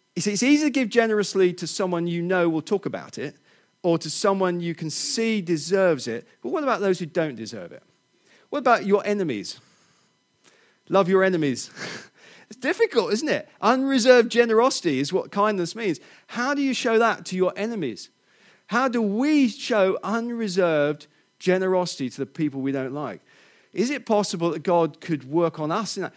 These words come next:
See, we might be very generous people or think we are, but when it comes to actually the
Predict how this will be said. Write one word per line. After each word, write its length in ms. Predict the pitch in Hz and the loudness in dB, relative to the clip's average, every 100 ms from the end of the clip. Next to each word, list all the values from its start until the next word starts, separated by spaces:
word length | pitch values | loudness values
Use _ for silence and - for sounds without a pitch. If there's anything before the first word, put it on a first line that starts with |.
| _ | _
See, 260 | - 202 - _ _ _ _ _ _ _ | -10 -10 -10 _ _ _ _ _ _ _
we 140 | 175 254 | -4 0
might 180 | 254 196 | 2 2
be 80 | |
very 240 | 175 202 180 | 2 4 2
generous 360 | 190 175 156 | 2 0 -2
people 300 | - 180 156 | -2 -2 0
or 80 | 135 | -2
think 240 | - 196 165 | -2 -4 -2
we 140 | 151 | -2
are, 340 | 131 120 110 104 _ _ | -2 -4 -8 -14 _ _
but 140 | - 147 | -4 -2
when 140 | 196 | -2
it 120 | 240 | -4
comes 320 | 196 196 185 - | -6 -4 -4 -4
to 240 | 151 139 139 _ | -4 -4 -8 _
actually 400 | 165 165 - 156 | -6 -6 -4 -4
the 100 | 131 | -4